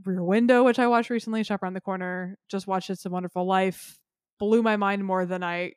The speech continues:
I care to admit. And then, yeah, he's incredible in this movie. Um, so loved Jimmy. He can do it. He's just so good. He's just,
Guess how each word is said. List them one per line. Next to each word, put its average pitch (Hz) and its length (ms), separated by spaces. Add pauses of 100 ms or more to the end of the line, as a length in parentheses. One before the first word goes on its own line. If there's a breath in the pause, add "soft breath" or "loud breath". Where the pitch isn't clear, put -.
I 185 180
care 185 200
to 180 80
admit. 175 300 (420 soft breath)
And 202 120
then, 180 120
yeah, 160 120
he's 196 200
incredible 180 520
in 175 60
this 170 200
movie. 175 520
Um, 180 400 (320)
so 190 460
loved 214 340
Jimmy. 214 420 (340)
He 311 120
can 359 140
do 320 160
it. - 100
He's 277 220
just 311 120
so 320 120
good. 285 160
He's 233 180
just, 294 220